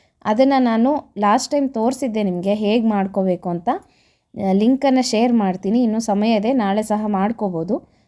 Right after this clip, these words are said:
ನಾನು ಮಾಡಿಲ್ಲ, ಮಾಡಬೇಕು ಸ್ನೇಹಿತರೆ. ಹಾಗೆ ನೀವು ಸಹ ನೋಡಿಕೊಂಡು ಮನೆಯಲ್ಲೇ ಪುಟ್ಟ ಪುಟ್ಟದಾದರೂ ಪರವಾಗಿಲ್ಲ, ಆ, ಆರಾಮಾಗಿ ಮನೆಯಲ್ಲೇ ಮಾಡಿಕೊಂಡು ನೀವು ಪೂಜೆಯನ್ನು ಮಾಡ್ಬೋದು. ಈಗ ಪೂಜಾ ವಿಧಾನವನ್ನ ತಿಳಿಸ್ತೀನಿ, ಹಾಗೇನೆ ಸಂಕಲ್ಪ ಸಹ ಹೇಳ್ತೀನಂತೆ.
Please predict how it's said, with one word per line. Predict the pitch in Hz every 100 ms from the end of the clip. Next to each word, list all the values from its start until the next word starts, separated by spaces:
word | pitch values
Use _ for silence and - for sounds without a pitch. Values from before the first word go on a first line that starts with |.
| _ 180
ನಾನು | 202 247
ಮಾಡಿಲ್ಲ, | 226 190 185 190 226
ಮಾಡಬೇಕು | 175 196 202 196 170
ಸ್ನೇಹಿತರೆ. | 156 160 165 277 - _ _ _
ಹಾಗೆ | 208 220 262
ನೀವು | 240 262
ಸಹ | 262 233 233
ನೋಡಿಕೊಂಡು | 220 214 220 226 233
ಮನೆಯಲ್ಲೇ | 233 196 226 254 254
ಪುಟ್ಟ | - 269 247 -
ಪುಟ್ಟದಾದರೂ | 330 294 277 269 262 302
ಪರವಾಗಿಲ್ಲ, | 254 226 220 214 285 - _ _ _ 208
ಆ, | 196 190
ಆರಾಮಾಗಿ | 208 226 214 214
ಮನೆಯಲ್ಲೇ | 262 190 190 208
ಮಾಡಿಕೊಂಡು | 214 185 196 226 226 240
ನೀವು | 277 214
ಪೂಜೆಯನ್ನು | 190 175 180 170 196
ಮಾಡ್ಬೋದು. | 269 247 170 147 151 - _ _ _ _ _ _ _ _
ಈಗ | 240 240 285 392 - _
ಪೂಜಾ | 269 302 330
ವಿಧಾನವನ್ನ | 294 233 226 226 220 220
ತಿಳಿಸ್ತೀನಿ, | 233 220 208 226 240
ಹಾಗೇನೆ | 302 214 202 226
ಸಂಕಲ್ಪ | 285 208 202 220 220
ಸಹ | 208 190 208
ಹೇಳ್ತೀನಂತೆ. | 220 185 190 190 180 175 254 359 _